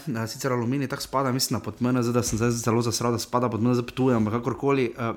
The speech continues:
Žiga, ehm, eh, Olimpija torej melje naprej, ne. Ehm, in nič ne kaže, da bi jo kaj zaustavilo. Kaj misliš, da lahko zaustavi Olimpijo?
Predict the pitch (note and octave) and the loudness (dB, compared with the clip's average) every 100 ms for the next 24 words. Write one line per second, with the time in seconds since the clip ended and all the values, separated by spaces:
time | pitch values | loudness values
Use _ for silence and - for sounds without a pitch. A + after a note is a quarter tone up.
0 | - A#2+ D3 F#3 E3 B2+ - A#2+ A#2 A2+ | -4 -2 0 2 2 2 0 -2 0 -2
1 | A2+ G2 - _ _ _ _ _ - B2 | -2 -6 -14 _ _ _ _ _ -12 -6
2 | A#2+ C3+ D3 F3 D#3 A#2+ D3+ D3+ D#3+ D3+ | -2 4 4 4 2 2 2 4 4 2
3 | A2+ D3+ F#3 D#3 D#3 D#3 - - A#2 A#2 | 2 0 2 2 0 -4 -14 -6 -2 0
4 | A#2 A#2 A2+ A2+ A#2 A2+ A2+ A2+ A2 A2+ | 0 0 0 0 -2 -2 -2 -2 -4 -6
5 | - - - _ - _ _ - B2+ B2 | -14 -20 -20 _ -20 _ _ -6 -2 0
6 | B2 E3 E3+ E3 E3 F3 D3+ C3+ B2 A#2+ | 2 0 0 -2 2 4 4 0 0 -2
7 | D#3+ D#3 C3+ - D3 E3 F3+ D#3+ D3 C3 | 0 0 -2 0 0 2 2 2 2 0
8 | A#2+ - - - D#3 E3+ D#3 C#3 C3 D3 | -4 -14 -12 -4 0 0 0 0 2 2
9 | D3 B2 A#2 D3+ D3 A#2 G#2+ A2+ A2+ F2+ | 2 0 0 -2 0 0 0 -4 -6 -10